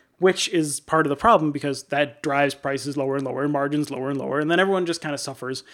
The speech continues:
and everyone becomes a commodity. And that's terrible. So what you need to do is find your niche, own it, and then be the one for it. And ideally, if other people start to, like,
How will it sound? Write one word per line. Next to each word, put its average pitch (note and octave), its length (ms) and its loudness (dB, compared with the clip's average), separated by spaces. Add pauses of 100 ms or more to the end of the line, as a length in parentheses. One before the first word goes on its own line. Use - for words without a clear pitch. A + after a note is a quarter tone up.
(300)
and C#3 80 -10
everyone D3+ 240 0
becomes C#3+ 300 -2
a C3+ 40 -8
commodity. - 400 -8
And C3+ 80 -8
that's D#3 160 -6
terrible. - 420 -10
So - 120 -8
what F3+ 100 0
you G3 120 -4
need G#3+ 160 -4
to F#3+ 80 0
do D#3+ 120 4
is D3 100 -2
find D#3+ 320 -2
your D#3+ 100 2
niche, C3+ 340 -6 (420)
own G#3 220 4
it, D3 300 0
and D3 120 0
then D3+ 100 0
be F#3 180 0
the F3+ 100 6
one D#3 380 4
for D#3+ 260 -2
it. - 200 -10 (180)
And E3 240 0 (180)
ideally, E3+ 400 6
if D3 140 0
other D3+ 100 2
people D3 240 -2
start C#3+ 280 -2
to, C#3 80 -6
like, C3+ 320 -8